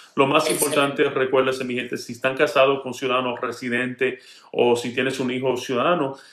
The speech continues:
Speaker 1: hay maneras que usted puede arreglar adentro de los Estados Unidos, ¿verdad? Esa es la gente que definitivamente yo creo que lo más importante, porque esta gente, muchos abogados le están diciendo que tienen que salir del país, que tienen que,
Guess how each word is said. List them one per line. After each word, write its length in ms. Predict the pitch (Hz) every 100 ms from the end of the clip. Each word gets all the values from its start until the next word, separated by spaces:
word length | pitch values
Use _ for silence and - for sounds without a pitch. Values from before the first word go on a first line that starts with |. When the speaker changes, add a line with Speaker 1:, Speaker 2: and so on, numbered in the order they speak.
| - -
Speaker 1:
hay 400 | - 120 127 135
maneras 440 | 135 131 131 135
que 120 | -
usted 280 | 123 - 127
puede 200 | 135 131
arreglar 400 | 131 131 123 123
adentro 240 | 120 120
de 20 | 127
los 80 |
Estados 280 | 120 127 113
Unidos, 260 | 120 120 107
¿verdad? 220 | 110 117
Esa 140 | 120
es 100 | 147
la 100 | 156
gente 300 | 131 131 135
que 120 | 127 120
definitivamente 800 | 117 120 117 113 123 123 123 117
yo 160 | 117
creo 220 | 113 120
que 240 | 120 120 -
lo 160 | - 117
más 240 | 117 120
importante, 500 | 135 117 113 123 120
porque 400 | 117 120 - 120
esta 220 | - - 135
gente, 460 | 135 139 143 143 - - - _ _
muchos 500 | 127 131 147 151 160
abogados 460 | 147 147 135 135 131
le 60 |
están 300 | 127 - 131
diciendo 440 | 139 139 139 131 131
que 140 | 127
tienen 340 | 123 127 131 127
que 120 | 131
salir 400 | - 123 123 127
del 200 | 127 117
país, 520 | 117 120 127 127 123
que 120 | -
tienen 460 | 113 123 123 131 127
que, 300 | 127 120